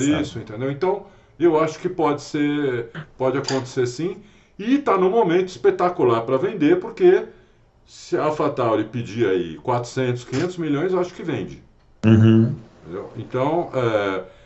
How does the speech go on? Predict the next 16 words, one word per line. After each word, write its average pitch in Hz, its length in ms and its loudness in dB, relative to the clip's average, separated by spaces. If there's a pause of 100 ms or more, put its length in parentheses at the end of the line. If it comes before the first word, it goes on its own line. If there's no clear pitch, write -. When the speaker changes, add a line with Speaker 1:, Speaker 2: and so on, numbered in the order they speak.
(160)
Speaker 2:
é 120 60 -6
uma 139 140 4
equipe 147 340 2
que 170 140 -4
quando 143 440 4
a, 107 340 0
a, 76 840 -4 (720)
a 90 80 -6
Red 120 240 2
Bull 104 200 0
comprou, 135 880 4 (360)
ela 135 240 2
pagou 190 1000 6
cinquenta, 170 600 -2
sessenta 190 400 -4
milhões. 147 640 -8